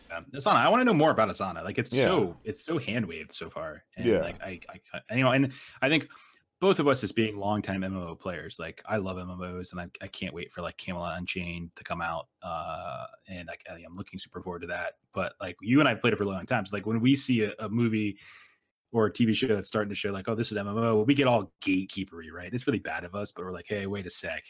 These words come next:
Speaker 1: Like, is this really an M M O?" So I kinda wanna know, like, what it looks like and flesh that out a
Speaker 2: Yeah.
Speaker 1: bit more. So, but it's only two, I'm only two episodes in. So
Speaker 2: Maybe they
Speaker 1: and
Speaker 2: go
Speaker 1: from
Speaker 2: more.
Speaker 1: what I looked for, when I,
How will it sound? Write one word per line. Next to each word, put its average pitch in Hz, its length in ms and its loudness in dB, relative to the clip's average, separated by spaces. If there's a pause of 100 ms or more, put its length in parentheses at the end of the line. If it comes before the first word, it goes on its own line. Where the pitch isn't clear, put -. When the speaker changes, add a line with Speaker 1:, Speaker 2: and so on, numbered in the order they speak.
(120)
Speaker 1:
Like, 98 240 -6
is 104 100 -6
this 120 220 -2
really 113 200 4
an 107 80 2
M 107 120 0
M 104 100 -2
O?" 104 120 -4
So 117 120 -4
I 113 40 -2
kinda - 280 2
wanna 110 200 4
know, 92 340 -8
like, - 180 -20
what 90 100 -6
it - 80 -14
looks - 220 -12
like 82 240 -12
and 87 140 -20
flesh - 240 -6
that 82 120 -6
out 82 140 -4
a - 40 -10
Speaker 2:
Yeah. 80 40 -12
Speaker 1:
bit - 160 -14
more. 82 380 -16
So, 87 340 -14 (200)
but 147 80 4
it's 139 60 2
only 226 160 4
two, 165 200 4
I'm 135 100 6
only 180 140 6
two - 120 -2
episodes 127 320 2
in. 80 220 -6
So 85 320 -10 (180)
Speaker 2:
Maybe 123 180 2
they 107 80 4
Speaker 1:
and - 20 2
Speaker 2:
go 90 80 0
Speaker 1:
from 113 160 2
Speaker 2:
more. - 0 -
Speaker 1:
what 120 100 2
I 131 120 6
looked 110 240 2
for, - 120 -14 (380)
when 123 140 0
I, - 20 -6